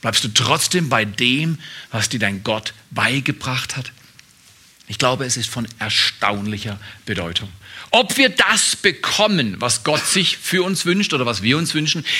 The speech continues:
ist zu einem großen Teil von unseren Gewohnheiten abhängig. Manche Leute würden sagen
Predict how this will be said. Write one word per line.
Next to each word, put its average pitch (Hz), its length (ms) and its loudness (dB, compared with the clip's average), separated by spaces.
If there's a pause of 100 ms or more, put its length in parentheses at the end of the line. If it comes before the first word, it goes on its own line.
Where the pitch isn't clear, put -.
ist 226 260 4
zu 208 120 6
einem 165 260 4
großen 202 480 2
Teil 127 380 2 (240)
von 147 200 0
unseren 139 360 0
Gewohnheiten 120 1000 0 (240)
abhängig. 101 440 -4 (2000)
Manche 107 180 0
Leute 117 180 4
würden 117 140 4
sagen 107 580 2